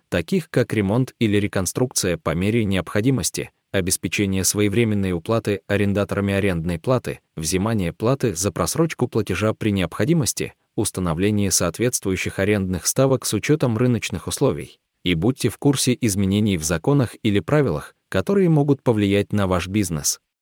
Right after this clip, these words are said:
Наконец, инвесторы должны следить за своими финансами, создавая бюджеты на каждый месяц и отслеживая расходы, связанные с их недвижимостью.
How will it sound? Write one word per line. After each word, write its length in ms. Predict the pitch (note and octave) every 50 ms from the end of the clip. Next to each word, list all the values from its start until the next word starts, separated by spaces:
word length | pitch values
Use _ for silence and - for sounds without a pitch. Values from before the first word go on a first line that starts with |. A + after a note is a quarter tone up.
| _ _ _ _ _ _ _ _ _ _ _ _ _ -
Наконец, 640 | - D2 D#2 D2+ - E2 D2+ D#2+ G#2+ B2 - - - _ -
инвесторы 640 | G2+ F#2 F2+ F2 A2+ C#3 - - - F2 F2 F2
должны 400 | E2+ F#2+ G2+ G2 F#2 - G#2+ G#2
следить 440 | - - G#2+ G2 F2+ F#2+ G#2+ G2+ F#2
за 120 | G#2+ G#2+
своими 380 | F#2 - G#2+ G2 F#2 F2+ F2 E2
финансами, 640 | - - G#2 A2+ A#2 G#2 F2+ - D#2+ D2+ C#2 - _ _ _ _
создавая 500 | - - F#2 E2+ E2 F#2 G2+ C#3+ D#3 D3
бюджеты 460 | A#2+ G2+ G#2 G2 G#2 A#2+ C3+ - - G#2+
на 180 | G2 F#2 E2+
каждый 380 | - - F2+ E2+ D#2 D#2 E2 D2+
месяц 460 | E2+ G#2 B2 - - D#2+ - - - _ -
и 80 | - G#2
отслеживая 640 | F#2+ E2 - - A#2+ C#3 C3+ G#2+ G#2 F2+ F2+ F2+
расходы, 500 | F#2 E2+ - - - B2+ A#2+ F#2 E2 - _ _ _
связанные 640 | - - - F#2 F#2+ F#2+ F#2+ F#2+ G2+ G2 G2 F#2+ F#2
с 120 | E2+ - -
их 180 | A2+ G2+ - -
недвижимостью. 760 | G#2 G2+ F#2+ G2 G2+ E2+ F2+ E2 D2+ C#2 - - D2 B1